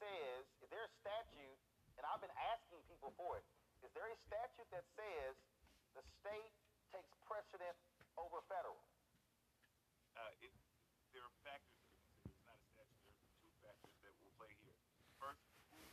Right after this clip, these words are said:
Speaker 2: received the sentence first? So the fact that the state received the sentence first, and again, this is as was explained to us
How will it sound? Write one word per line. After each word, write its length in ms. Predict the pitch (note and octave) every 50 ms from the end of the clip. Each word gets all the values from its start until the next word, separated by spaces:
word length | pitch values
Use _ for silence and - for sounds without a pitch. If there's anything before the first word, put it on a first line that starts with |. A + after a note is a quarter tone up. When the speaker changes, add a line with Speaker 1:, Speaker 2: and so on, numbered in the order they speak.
| - - -
Speaker 2:
received 320 | - - A2+ B2+ B2+ A#2+
the 120 | - - -
sentence 320 | - A#2 A2 A2+ - - - -
first? 160 | - F2+ - - - - - - - - - -
So 160 | G2+ G2 G2
the 80 | G2+
fact 240 | - A#2+ B2 A#2+ -
that 80 | - - -
the 60 | - - - -
state 160 | A#2+ B2 -
received 320 | - - - B2+ B2+ B2
the 80 | - - -
sentence 160 | A#2 A2+ A#2 - -
first, 160 | - C#3 -
and 80 | - A2
again, 320 | G2+ - B2+ C3 A#2+ A2 - - - - - - - -
this 80 | - -
is 160 | - - - - - A2+
as 160 | A#2 A#2 A#2+ B2+ - - - - - -
was 80 | A2+ - -
explained 320 | - - - - A2 A2 - -
to 80 | - G#2+
us 80 | G2+